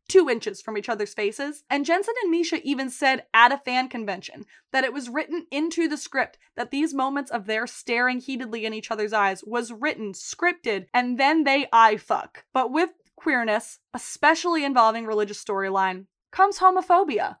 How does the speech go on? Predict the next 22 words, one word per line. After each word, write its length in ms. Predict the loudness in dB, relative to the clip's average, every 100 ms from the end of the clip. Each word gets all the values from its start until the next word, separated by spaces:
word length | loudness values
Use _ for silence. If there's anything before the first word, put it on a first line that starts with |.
| -10
It's 160 | -2
even 240 | 2 2 2
said 200 | 2 2
in 100 | 2
a 60 |
later 280 | 0 0 2
episode, 440 | 0 -2 -4 -2 -2
in 100 | -2
a 60 |
line 340 | 2 4 4 0
that 140 | -6
sounds 320 | -2 0 0
completely 640 | -6 -12 -4 0 0 2 0
ripped 300 | 0 -6 -6
from 200 | -12 -10
Conversion 460 | -8 -6 -6 -6
Therapy 360 | -6 -6 -6 -8
Handbook, 500 | -6 -6 -4 -6 -8
that 200 | -8 -8
the 100 | -6
very 460 | -4 0 0 0 -2
touch 560 | -8 2 2 2 -8